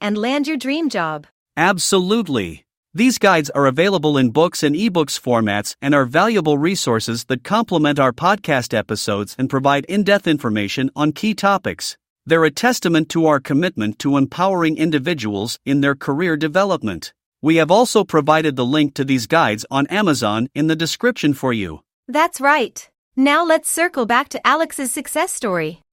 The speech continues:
Speaker 1: We mentioned earlier how Radvisor guided Alex in building his personal brand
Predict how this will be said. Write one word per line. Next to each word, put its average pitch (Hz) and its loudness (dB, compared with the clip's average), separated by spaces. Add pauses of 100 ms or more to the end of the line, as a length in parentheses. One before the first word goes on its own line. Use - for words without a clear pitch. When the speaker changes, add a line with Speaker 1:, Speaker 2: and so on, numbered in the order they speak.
(100)
Speaker 1:
We 302 0
mentioned 311 0
earlier 262 -2
how 247 0
Radvisor 214 -2
guided 233 -2
Alex 254 -2
in 269 2
building 320 0
his 262 0
personal 311 -2
brand 202 -2